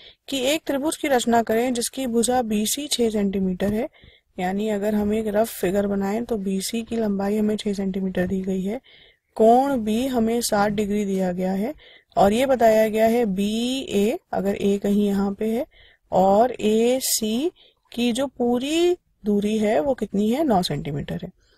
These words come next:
तो आप यहाँ से एक बात ये बिल्कुल साफ देख सकते हैं कि ये जो ए है वो इस सी से और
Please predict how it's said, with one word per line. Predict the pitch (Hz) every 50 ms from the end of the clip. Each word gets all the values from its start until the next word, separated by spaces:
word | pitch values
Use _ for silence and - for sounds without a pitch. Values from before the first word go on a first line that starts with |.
| _ - - - _ _ -
तो | 240
आप | 254 277 294
यहाँ | 294 285 285 285 294
से | 285 320 311 294
एक | 294 262 262
बात | 277 285 294 277
ये | 285 285
बिल्कुल | 269 277 - - 294 277
साफ | 277 254 233 233
देख | 226 226 226 226
सकते | - 226 214 - - 226
हैं | 240 254 247
कि | 262 254
ये | 233 208 208 220 240 262 277
जो | 254 294 285 -
ए | - - 208 220 240 247
है | 214 214 202 196 247 277 - - - - - _ _ _
वो | 202 214 262 277 - - _
इस | - 311 302 -
सी | - - 294 294 294 294
से | - - 330 359 403 440 - _ _
और | 214 240 262